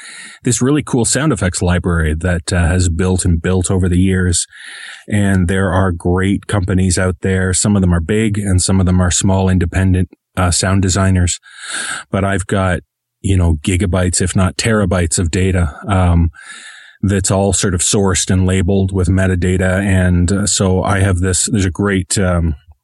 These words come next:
software package out there, again, for people doing this kind of stuff, uh, called SoundMiner, which is basically a database for sound effects. And so I bring up SoundMiner and I say, "I need,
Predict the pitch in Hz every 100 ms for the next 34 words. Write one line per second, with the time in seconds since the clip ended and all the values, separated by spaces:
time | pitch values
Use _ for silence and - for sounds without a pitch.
0 | _ _ _ _ - - - 165 - 113
1 | 101 98 101 92 90 85 92 95 104 92
2 | 92 87 - 92 98 95 85 95 90 90
3 | - 95 85 - 87 87 - - - -
4 | - - 92 87 - 92 90 - 127 135
5 | 123 95 87 82 85 80 _ _ - _
6 | - 117 120 120 117 127 107 92 82 101
7 | 98 90 85 - 95 107 104 87 87 85
8 | - - - 95 90 85 - 90 87 85
9 | - - - - - 101 101 95 92 -
10 | 104 98 95 92 92 92 90 92 92 90
11 | 90 - 92 92 98 98 98 95 90